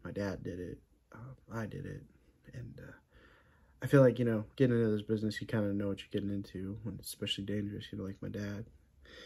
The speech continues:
he had that accident too, and I feel like, I was like, "Man,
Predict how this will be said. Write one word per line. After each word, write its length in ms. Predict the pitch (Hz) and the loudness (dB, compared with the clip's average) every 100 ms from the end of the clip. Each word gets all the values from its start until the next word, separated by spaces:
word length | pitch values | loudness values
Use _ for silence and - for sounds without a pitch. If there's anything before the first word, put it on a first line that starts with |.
| - | -16
he 120 | - 78 | -8 -4
had 160 | 101 | -2
that 140 | 107 101 | 0 -2
accident 500 | 87 - - 90 - | -2 -8 -8 -8 -4
too, 360 | 110 113 104 - | -2 0 -2 -6
and 120 | 101 | -10
I 40 | - | -2
feel 200 | 113 110 | 2 2
like, 280 | 98 - - - - - - - - - _ - | 0 -6 -18 -20 -20 -20 -20 -20 -20 -20 _ -2
I 60 | 107 | -2
was 100 | - | -2
like, 240 | - - | -6 -4
"Man, 160 | 117 | -4